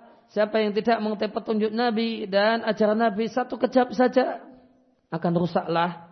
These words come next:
hatinya. Akan jadilah manusia ini seperti ikan yang meninggalkan air,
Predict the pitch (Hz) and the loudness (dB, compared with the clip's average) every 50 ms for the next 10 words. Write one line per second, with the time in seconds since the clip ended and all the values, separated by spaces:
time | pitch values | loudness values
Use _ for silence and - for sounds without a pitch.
0 | - _ - 143 139 - 151 147 143 143 143 147 160 - - - _ _ _ _ | -20 _ -10 -10 -8 -6 -6 -6 -6 -6 -8 -10 -12 -16 -20 -20 _ _ _ _
1 | _ _ _ _ _ _ _ _ _ _ _ _ _ _ _ _ - - 170 170 | _ _ _ _ _ _ _ _ _ _ _ _ _ _ _ _ -8 -2 -2 0
2 | 170 175 170 175 202 214 214 202 196 196 196 196 190 190 202 185 185 190 208 214 | 2 0 2 2 4 4 4 4 2 2 0 0 0 0 -2 -2 -2 0 0 0
3 | 220 226 226 214 208 208 190 190 - 185 190 185 - 196 196 185 180 180 175 - | 0 0 0 -2 -2 -2 -4 -2 -2 -4 -4 -2 -2 -4 -2 -2 -2 -4 -4 0
4 | 196 190 196 208 208 208 214 208 208 196 185 190 202 202 196 190 185 180 170 160 | 2 2 4 4 4 2 0 -2 -4 -4 -2 -2 -2 0 -2 -2 -2 -2 0 0
5 | 165 160 160 170 165 165 165 165 165 190 208 214 226 233 - - - | 0 0 0 -2 -4 -4 -2 0 2 4 4 4 4 2 0 -6 -12